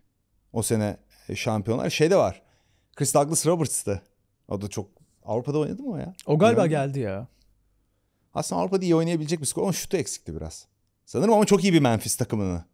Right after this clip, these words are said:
Speaker 1: Yani bir de uzunu vardı Memphis'in. Adı aklıma gelmiyor. Sen kesin hatırlarsın.
Speaker 2: Ha, Joey Dorsey zaten Avrupa'da da, Türkiye'de de Ga-, Gaziantep, Galatasaray, hatta bir ara ufak bir Barcelona'da yaptı. Evet, tam uzun fiziğinde değildi belki ama birçok pozisyonu savunabilen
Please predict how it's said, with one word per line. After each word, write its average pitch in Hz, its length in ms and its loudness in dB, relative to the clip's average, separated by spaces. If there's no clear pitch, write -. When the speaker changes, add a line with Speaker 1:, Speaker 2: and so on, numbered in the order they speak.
Speaker 1:
Yani 113 240 -2
bir 151 80 -4
de 208 40 -2
uzunu 156 360 -4
vardı 104 260 -6
Memphis'in. 85 440 -10
Adı 107 180 -4
aklıma 107 300 -8
gelmiyor. 95 360 -8
Sen 120 180 -8
kesin 110 240 -10
hatırlarsın. 82 480 -12
Speaker 2:
Ha, 151 140 2
Joey 175 220 8
Dorsey 170 420 4
zaten 139 440 0
Avrupa'da 135 540 2
da, 160 220 0
Türkiye'de 170 420 6
de 139 60 2
Ga-, 139 340 0
Gaziantep, 135 540 2
Galatasaray, 135 420 -2
hatta 135 280 0
bir 135 120 2
ara 135 260 0
ufak 135 320 -2
bir 147 100 2
Barcelona'da 135 600 0
yaptı. 147 460 -6
Evet, 254 200 2
tam 196 200 6
uzun 208 400 6
fiziğinde 190 840 6
değildi 208 400 6
belki 135 320 2
ama 240 160 2
birçok 175 260 2
pozisyonu 175 380 0
savunabilen 165 580 0